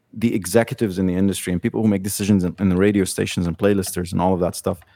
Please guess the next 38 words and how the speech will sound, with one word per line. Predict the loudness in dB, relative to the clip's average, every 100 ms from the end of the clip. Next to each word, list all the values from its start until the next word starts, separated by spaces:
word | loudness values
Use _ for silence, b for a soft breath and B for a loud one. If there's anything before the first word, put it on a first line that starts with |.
| b b
maybe | 2 2
there's | 2 2
a | 2
little | 2
bit | 2
of | 2
a |
limitation | 2 2 2 0 2 0
over, | 2 0 0 0
like, | 0
"Oh, | 2
it | 2 0
has | 0
to |
be | -2
a | -2
certain | -2 0
way | 0
for | 0 -4
it | -6
to | -8
sit | -4 -4 -2
in |
a | -2
certain | -2 -6 -6
place." | -2 -4 -4 -14 _ _ _ _ -2
But | 0 4
I'm | 4 4
starting | 2 0 2 2
to, | 0 -4 0
I'm, | 2 2
I | 0
fully | -4 0 2 4 4
actually | 0 -2 -2
believe | 0 2 2 2
and | 2
realize | 2 2 0 -4
that | -6